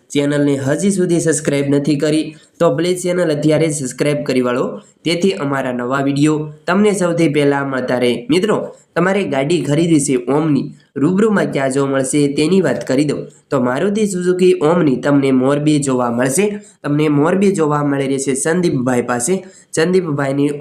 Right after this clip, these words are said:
Omni વેચવાની છે, માલિકનું નામ સંદીપભાઈ છે. જે કોઈ મિત્રોની Omni ખરીદવી હોય, તમે વીડિયોમાં જોઈ શકો છો મિત્રો, એકદમ સસ્તી કિંમતમાં છે, ચાલુ કન્ડિશન કમ્પ્લીટ ગાડી છે, ટીપટોપ કન્ડિશન છે, એક પણ રૂપિયાનો ખર્ચ નથી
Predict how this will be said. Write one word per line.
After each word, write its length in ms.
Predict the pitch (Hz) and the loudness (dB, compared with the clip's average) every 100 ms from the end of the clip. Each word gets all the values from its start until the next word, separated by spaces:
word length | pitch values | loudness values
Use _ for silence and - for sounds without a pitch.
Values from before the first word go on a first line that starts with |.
| 131 | 2
Omni 280 | 135 135 135 123 | 2 2 2 2
વેચવાની 560 | 131 147 175 170 165 | 2 0 0 0 0
છે, 100 | 165 | 2
માલિકનું 520 | 151 131 135 147 147 139 | 2 2 0 0 0 0
નામ 260 | 127 135 | 0 0
સંદીપભાઈ 680 | 139 147 143 127 120 110 127 | 0 0 2 0 0 -2 0
છે. 160 | 127 139 - - _ _ | -2 -4 -6 -16 _ _
જે 140 | - 190 | -2 0
કોઈ 200 | 196 180 | 0 -2
મિત્રોની 480 | 156 147 151 147 143 143 127 | -2 0 2 2 0 0 2
Omni 260 | 131 127 127 | 4 4 2
ખરીદવી 400 | 131 143 143 151 | 0 0 2 4
હોય, 240 | 143 151 151 - _ | 2 0 -6 -18 _
તમે 180 | 185 190 | -4 -2
વીડિયોમાં 460 | 185 196 214 202 170 | 0 2 2 2 -2
જોઈ 240 | 160 180 | -2 -2
શકો 260 | 175 147 143 | 0 0 0
છો 160 | 135 135 | 0 0
મિત્રો, 260 | 170 190 151 | 0 2 0
એકદમ 300 | 160 180 156 | 0 -2 -2
સસ્તી 500 | 160 170 - 196 196 | -2 -2 -2 -2 2
કિંમતમાં 480 | 151 147 - 127 123 | 2 2 0 0 0
છે, 140 | 139 - - _ - | -2 -6 -14 _ -8
ચાલુ 240 | 139 143 151 | -4 -2 -2
કન્ડિશન 500 | 147 147 147 156 147 | 0 0 0 -2 -4
કમ્પ્લીટ 440 | 143 143 147 143 127 | -2 -2 0 0 0
ગાડી 280 | 123 143 180 | -2 0 0
છે, 160 | 180 120 | -2 -6
ટીપટોપ 500 | - 143 143 135 123 | -2 -2 0 -4 -2
કન્ડિશન 480 | 143 147 180 143 135 | -2 0 0 0 -4
છે, 140 | 131 120 - - _ | -4 -8 -10 -20 _
એક 160 | 175 196 202 | -2 -2 0
પણ 140 | 180 | -2
રૂપિયાનો 380 | 156 151 147 147 | 0 0 0 -2
ખર્ચ 340 | 143 131 131 - | -2 -4 -4 -4
નથી 320 | 147 147 147 | -2 0 0